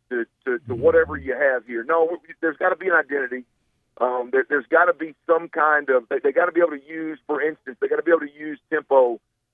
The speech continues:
um, you know, as, as a weapon. They, they've gotta be able to,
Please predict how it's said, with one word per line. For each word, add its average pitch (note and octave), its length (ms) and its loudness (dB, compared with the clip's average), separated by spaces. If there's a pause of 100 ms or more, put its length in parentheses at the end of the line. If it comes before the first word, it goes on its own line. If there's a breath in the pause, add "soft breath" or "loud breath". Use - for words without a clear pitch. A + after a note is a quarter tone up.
(120)
um, A2+ 440 -2 (180)
you C#3 100 -4
know, C3 140 4
as, C3+ 200 2 (100)
as C3+ 200 -2
a B2+ 60 -2
weapon. B2 480 -2
They, B2 240 0
they've C3 160 -4
gotta E3 220 0
be D#3+ 200 -6
able D3+ 200 -4
to, C3+ 200 0